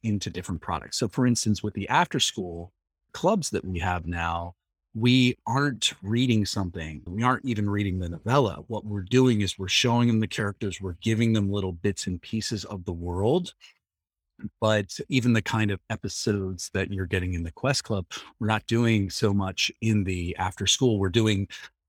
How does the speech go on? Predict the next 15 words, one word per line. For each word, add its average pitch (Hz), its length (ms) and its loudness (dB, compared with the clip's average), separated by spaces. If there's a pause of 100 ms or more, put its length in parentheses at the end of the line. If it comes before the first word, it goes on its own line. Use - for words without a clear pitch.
(180)
the 107 80 0
Water 113 400 0
Falcon 107 640 0
game, 117 400 6
which 92 180 -6
is 95 140 -6
like 95 220 -4
the, 90 420 -4 (120)
one 113 260 4
of 110 80 4
the 98 80 0
Quidditches 101 800 0 (100)
of, 101 500 -4
uh, 110 160 0
uh, 113 160 -4